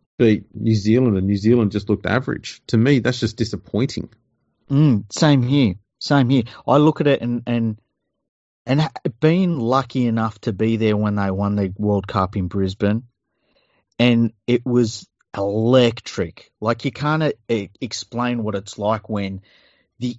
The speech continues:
Speaker 2: air is full of electricity and you've just witnessed history and you've watched the great, the great Benji Marshall be better than everyone in the biggest international game. There's nothing like that.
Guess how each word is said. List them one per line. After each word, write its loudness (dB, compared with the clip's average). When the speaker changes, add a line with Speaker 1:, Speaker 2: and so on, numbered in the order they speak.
Speaker 2:
air 2
is -2
full 0
of -2
electricity 0
and 0
you've 0
just -2
witnessed -2
history -2
and 4
you've 0
watched -2
the 0
great, 0
the 0
great -4
Benji -2
Marshall -4
be 2
better 0
than -2
everyone 0
in -4
the -4
biggest -2
international 0
game. -2
There's 2
nothing 0
like 0
that. -4